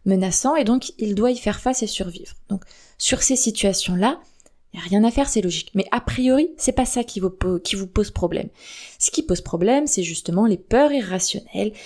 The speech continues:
qui surgissent dans des moments où il n'y a rien, il n'y a pas de raison objective, on va dire,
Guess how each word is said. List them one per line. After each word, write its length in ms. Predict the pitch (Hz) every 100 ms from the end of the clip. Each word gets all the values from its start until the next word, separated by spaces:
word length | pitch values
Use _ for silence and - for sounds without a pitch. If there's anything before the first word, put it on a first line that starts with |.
| -
qui 120 | - 240
surgissent 500 | - 175 170 247 247
dans 100 | 190
des 140 | 170
moments 340 | 175 196 269
où 140 | 285 294
il 80 | 269
n'y 60 |
a 60 | 320
rien, 260 | 311 349 277
il 80 |
n'y 80 | 190
a 60 | 220
pas 220 | - 185
de 80 | 214
raison 320 | 190 165 165 _ _ _ _ -
objective, 680 | 175 170 170 180 - 214 233
on 80 | 180
va 140 | 165
dire, 320 | 170 185 220